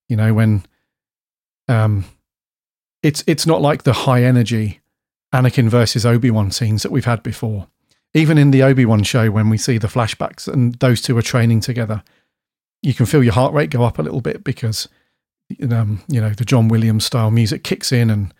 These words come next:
and it's all very high octane and stuff. Whereas this is a lot more controlled and a lot more, um, y-,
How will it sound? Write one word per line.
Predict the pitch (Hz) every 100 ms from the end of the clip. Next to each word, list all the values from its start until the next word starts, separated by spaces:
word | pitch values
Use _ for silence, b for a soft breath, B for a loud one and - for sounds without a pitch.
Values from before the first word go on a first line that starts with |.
| _ _ _ _ _ -
and | 135
it's | -
all | 139
very | 110 113
high | 107 131 123
octane | - -
and | 117 107
stuff. | - 110
Whereas | 147 123 120
this | 156 143 135
is | 143
a |
lot | 135 151
more | 151 127
controlled | - 120 - 135 123 110
and | 110
a | 113
lot | 135
more, | 143 117 113 101 _ _ _ _ _ _ _ - B B -
um, | 120 117 110 107 85 B _ _ _ _ _ _ _ _ _ _ - _
y-, | -